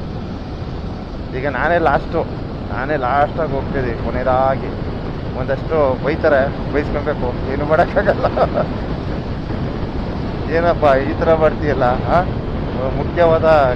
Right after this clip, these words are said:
ಕನ್ನಡ ಹಬ್ಬದ ದಿವಸನೇ ನೀನು ಬರೋದಿಲ್ವಲ್ಲ ಅಂತಾರೆ. ಇದೆ, ಆ, ಇಲ್ಲಿ ಬಲಗಡೆ ತಕೊಳ್ಳಿ, ಇದು ಬೆಟ್ಟ ಶಂಕರಪ್ಪ ಅವರ ನಿವಾಸ. ನೋಡಿ, ಇದೆಲ್ಲ ಈ ಬಾವುಟ ಎಲ್ಲ ಅವರೇ ಹಾಕಿರೋದು.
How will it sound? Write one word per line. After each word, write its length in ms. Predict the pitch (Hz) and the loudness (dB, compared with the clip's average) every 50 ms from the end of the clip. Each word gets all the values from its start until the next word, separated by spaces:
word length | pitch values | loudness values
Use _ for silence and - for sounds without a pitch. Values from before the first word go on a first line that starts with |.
| - - - | 0 -2 -2
ಕನ್ನಡ 260 | 127 127 160 170 165 165 156 156 147 143 143 143 135 - 123 123 123 - - | -2 0 2 4 6 6 6 6 6 6 6 6 4 4 2 2 2 2 0
ಹಬ್ಬದ 240 | 143 - - 160 - | -2 0 0 -2 -2
ದಿವಸನೇ 460 | 160 160 156 - 160 156 165 165 156 139 | -2 -2 -2 -2 -2 0 0 0 0 0
ನೀನು 260 | 123 - - - - | 0 -2 -4 -2 0
ಬರೋದಿಲ್ವಲ್ಲ 520 | 127 127 151 151 151 147 139 127 120 127 | 2 4 4 4 2 2 0 0 2 2
ಅಂತಾರೆ. 640 | 120 127 135 131 127 120 101 95 95 - - - - - - - - - - - - - - - - - - - - - - - - - - - - - - - - - 202 208 - - - - - - - - - - - - - - - - - - - - - - - - - - - - - - - - - - - - - - 131 | 2 2 2 0 0 -2 -2 -2 -4 -4 -4 -4 -4 -4 -6 -6 -4 -4 -4 -4 -4 -4 -4 -4 -4 -4 -4 -6 -6 -6 -6 -6 -6 -6 -6 -6 -6 -6 -6 -6 -4 -2 -2 0 0 2 0 0 0 -4 -6 -6 -6 -6 -6 -6 -6 -4 -4 -4 -4 -4 -6 -6 -6 -6 -6 -6 -6 -6 -6 -6 -6 -6 -6 -6 -6 -6 -8 -8 -6 -4 -2
ಇದೆ, 420 | 143 170 175 131 113 113 - - 120 | 0 0 0 0 -2 -6 -6 -4 -2
ಆ, 120 | 147 185 | -2 -2
ಇಲ್ಲಿ 200 | 220 180 147 147 | -2 -2 -4 -2
ಬಲಗಡೆ 320 | 123 131 139 156 170 180 175 | -2 0 2 2 2 2 2
ತಕೊಳ್ಳಿ, 360 | - 165 - - 151 147 165 | 0 0 -2 0 0 2 4
ಇದು 880 | 214 - - - - - - - - - - - - - - - - | 2 2 0 -2 -6 -6 -6 -8 -8 -8 -8 -8 -8 -6 -6 -6 -4
ಬೆಟ್ಟ 180 | - 139 139 - | -2 -4 -2 -2
ಶಂಕರಪ್ಪ 480 | 170 151 - 160 139 - 147 139 - 143 | -4 -4 -4 -6 -4 -2 -2 -2 0 0
ಅವರ 240 | 135 131 131 135 | 0 0 0 -2
ನಿವಾಸ. 420 | 127 120 123 135 135 143 147 - - | -2 -4 -2 0 2 2 2 2 0
ನೋಡಿ, 300 | 147 151 135 139 135 147 | 0 0 0 0 -2 -2
ಇದೆಲ್ಲ 320 | 131 - 123 123 151 165 | 0 0 0 2 4 2
ಈ 120 | 165 151 143 | 2 2 2
ಬಾವುಟ 320 | - 127 131 151 156 160 | 2 2 2 2 2 2
ಎಲ್ಲ 160 | 165 156 151 | 0 2 2
ಅವರೇ 180 | 143 135 131 147 | 2 2 4 2
ಹಾಕಿರೋದು. 440 | 143 - - - 135 127 - - | 2 2 0 -2 -2 0 0 -2